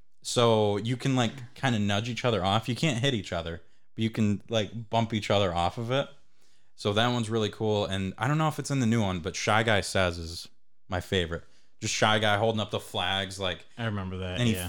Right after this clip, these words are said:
Speaker 1: fucks with you. He'll, like, fake, he'll fake a flag, and then you hit the button, and he just chops <laughs> your rope, and you're gone forever.
Speaker 2: <laughs>
Speaker 1: Those are, yeah, that's my favorite. And I, oh, jeez. I actually love,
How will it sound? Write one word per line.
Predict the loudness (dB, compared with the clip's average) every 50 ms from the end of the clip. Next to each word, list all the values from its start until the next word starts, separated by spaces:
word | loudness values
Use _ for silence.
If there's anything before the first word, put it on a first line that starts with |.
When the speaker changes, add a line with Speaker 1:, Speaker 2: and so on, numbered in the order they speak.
| 0 2
Speaker 1:
fucks | 2 2 2 0
with | -2 -2 -2 0
you. | 2 2 2 4
He'll, | 4 4 4
like, | 4 2 0 -2 -8 -16 -18
fake, | -16 -16 -14 -4 -2 0 2 2 0 -2 -6 -18 -20 -20 -20 -14 -6
he'll | -2 -2 -2
fake | -2 -2 -2 0 0 2 2 0
a | -4
flag, | -4 -4 -2 0 2 4 4 2 2 2
and | 0
then | 0 0
you | -2 0
hit | -2 -2 -2
the | -2 -4
button, | 0 2 0 2 2 0 0
and | 0 0
he | -2 -2
just | -4 -4 -6 -6 -10 -8
chops | -4 0 0 2 2 0 -2 -4 -4 -6 2
<laughs> | 4
your | 4 4
rope, | 4 4 6 6 8 8 8 6 6
and | 2 2 4
you're | 0 -2 -4 -2
gone | -2 2 2 4 2 2
forever. | 0 -2 -2 -2 0 0 0 -2 -4 -6 -6 -10 -12 -12 -12 -14 -10 -4 -4
Speaker 2:
<laughs> | -4 -4 -4 -14 -16 -20 -16 -4 0
Speaker 1:
Those | 2 2 2 4
are, | 2 2 2 2 0
yeah, | 0 -2 -2 -2
that's | -6 -8 -4 -4
my | -6 -6
favorite. | -4 -8 -10 -8 -8 -10 -10 -12 -14 -18 -12 -10 -8 -6 -4 -2
And | 0 0
I, | 0 0 0 -2 -6 -10 -14
oh, | -16 -16 -14 -14
jeez. | -14 -14 -14 -14 -14 -16 -16 -18 -18 -18 -20 -18 -8 -2
I | 0 2 4 4
actually | 4 2 2 2 2 2 2
love, | 4 4 6 6 4 4 2 -2